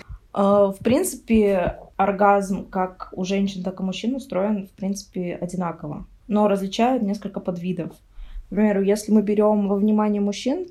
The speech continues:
то у них это более естественный процесс, когда они рождаются уже со своей миссией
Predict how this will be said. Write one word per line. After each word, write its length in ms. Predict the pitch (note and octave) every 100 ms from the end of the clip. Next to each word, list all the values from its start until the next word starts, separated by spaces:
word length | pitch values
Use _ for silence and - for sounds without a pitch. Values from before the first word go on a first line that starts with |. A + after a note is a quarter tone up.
| _
то 420 | G#3 G3+ G3 F#3+
у 80 | G3
них 360 | G3+ A3 B3+ A3
это 220 | G#3 F#3
более 300 | F#3+ G#3 G3+
естественный 560 | F#3+ - G3+ G3 F#3+
процесс, 640 | F#3+ G3 G3 F3 - - _ _ _ _ _
когда 600 | - F#3 F#3+ G3+ G3+ G3 -
они 380 | G3 G3+ G3 F#3+
рождаются 560 | G3 G3 G3 F#3+ -
уже 200 | F3 F#3
со 120 | F#3 -
своей 640 | F3 F#3 F#3+ F#3 F3+ - _ _ _
миссией 800 | G3 G#3+ C4+ - A3 G3+ F3 -